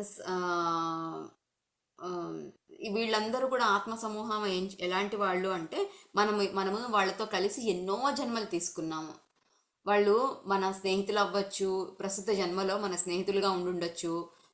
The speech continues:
మన ఉద్యోగంలో కలిసి చేస్తూ ఉండుండొచ్చు, కుటుంబ సభ్యులు, అత్తగారింట్లో, పుట్టింట్లో, ఆ, తోడబుట్టిన వాళ్ళు, ఇంకా ఒకరని కాదనమాట.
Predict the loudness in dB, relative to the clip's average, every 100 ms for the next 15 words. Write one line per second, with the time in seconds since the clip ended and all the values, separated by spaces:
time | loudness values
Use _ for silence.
0 | 0 2 2 2 4 4 4 2 4 4
1 | 2 2 0 0 -2 0 0 0 -2 -2
2 | -2 -4 -4 -6 -6 -4 -2 0 -2 -2
3 | -2 -2 -4 -6 -12 _ _ -4 0 0
4 | 2 2 0 0 0 2 0 -2 -4 -2
5 | 0 -2 -2 -2 -2 -6 -16 _ _ _
6 | -6 -4 -2 -4 -8 -8 -6 2 4 4
7 | 2 0 -2 2 2 2 0 0 -2 -2
8 | -2 0 -2 0 -2 -2 -2 -2 0 -2
9 | -4 -6 -6